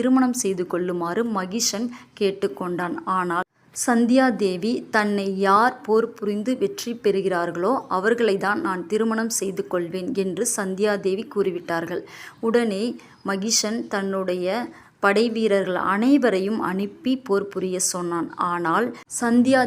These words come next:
தேவியை வெல்ல முடியவில்லை. போர் வீரர்கள் அனைவரும் மடிந்தார்கள். உடனே மகிஷன்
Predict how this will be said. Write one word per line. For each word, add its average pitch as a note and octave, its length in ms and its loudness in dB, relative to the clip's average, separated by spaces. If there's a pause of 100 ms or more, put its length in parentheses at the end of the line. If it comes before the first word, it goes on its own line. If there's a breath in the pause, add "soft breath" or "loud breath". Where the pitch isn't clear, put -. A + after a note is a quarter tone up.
(120)
தேவியை G3+ 420 4 (140)
வெல்ல G3+ 320 4
முடியவில்லை. F3 480 -2 (160)
போர் A#3 300 8
வீரர்கள் F3+ 360 0 (140)
அனைவரும் A3+ 560 0
மடிந்தார்கள். F3 640 0 (420 loud breath)
உடனே A#3+ 320 4 (160)
மகிஷன் A#3+ 400 0